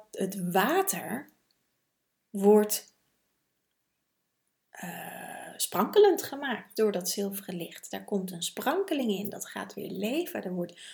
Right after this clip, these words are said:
een soort leven ingeblazen. En dat kan, ehm, heel spannend zijn. En dat geeft vaak de irritatie.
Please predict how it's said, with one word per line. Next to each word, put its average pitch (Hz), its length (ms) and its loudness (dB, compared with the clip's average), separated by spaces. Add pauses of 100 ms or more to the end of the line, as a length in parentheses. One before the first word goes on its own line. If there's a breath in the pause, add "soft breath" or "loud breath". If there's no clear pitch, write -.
(160 loud breath)
een 180 100 -6
soort - 320 -6
leven 180 600 2
ingeblazen. - 920 -10 (680 loud breath)
En 233 240 0
dat 277 220 -2
kan, 247 540 0 (1400)
ehm, 196 500 -6 (120)
heel 202 520 8
spannend - 440 -4
zijn. - 340 -10 (840)
En 190 120 -6
dat 254 220 2
geeft - 340 -6
vaak 214 280 -2
de - 80 -6
irritatie. 185 1000 -8